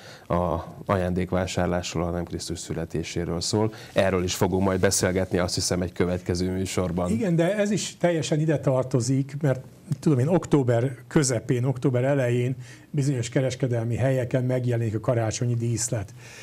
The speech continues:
Speaker 2: A másik pedig, a-, ugye jön az advent, az még közelebb van, karácsonyt megelőző négy hét,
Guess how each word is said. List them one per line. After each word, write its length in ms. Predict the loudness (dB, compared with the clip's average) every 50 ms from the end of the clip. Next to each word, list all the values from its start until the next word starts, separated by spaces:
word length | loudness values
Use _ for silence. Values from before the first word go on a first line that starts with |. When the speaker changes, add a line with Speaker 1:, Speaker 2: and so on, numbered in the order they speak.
| -20 -20 -12 -6
Speaker 2:
A 200 | -4 -2 -2 -2 -4 -2 0
másik 460 | 2 2 2 2 0 -2 -4 -4 -2
pedig, 500 | 0 0 0 2 0 -2 -4 -4 -8 -10
a-, 60 | -8 -6
ugye 500 | -4 -2 -2 0 0 0 0 -2 -2 0
jön 220 | 0 0 2 2
az 120 | 0 0
advent, 500 | 0 -2 -2 0 0 2 2 0 0 0
az 120 | 0 0 0
még 240 | 0 -2 -2 -2 -2
közelebb 500 | -2 -4 -2 -2 -2 -2 -2 -2 -2 -4
van, 240 | -4 -4 -4 -4 -8 -12 -18 -20 -20 -14 -6
karácsonyt 460 | -2 0 0 0 0 -2 -2 -2 0
megelőző 560 | 0 0 0 0 0 0 0 0 -2 -2 -2
négy 300 | -2 0 0 -2 -2 -4
hét, 360 | -6 -6 -4 -2 -2 -2 -4